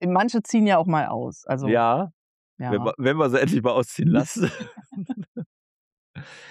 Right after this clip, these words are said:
Speaker 2: Wie hoch ist dein Pile of Shame?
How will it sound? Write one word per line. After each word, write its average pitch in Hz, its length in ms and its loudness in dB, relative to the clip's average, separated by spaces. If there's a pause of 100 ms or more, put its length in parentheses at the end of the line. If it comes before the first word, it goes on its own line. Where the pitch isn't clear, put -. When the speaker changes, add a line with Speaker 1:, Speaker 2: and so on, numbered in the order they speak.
(380)
Speaker 2:
Wie 202 260 4
hoch 196 340 2
ist 165 260 0
dein 135 280 2
Pile 143 320 2
of 113 140 2
Shame? 143 380 -2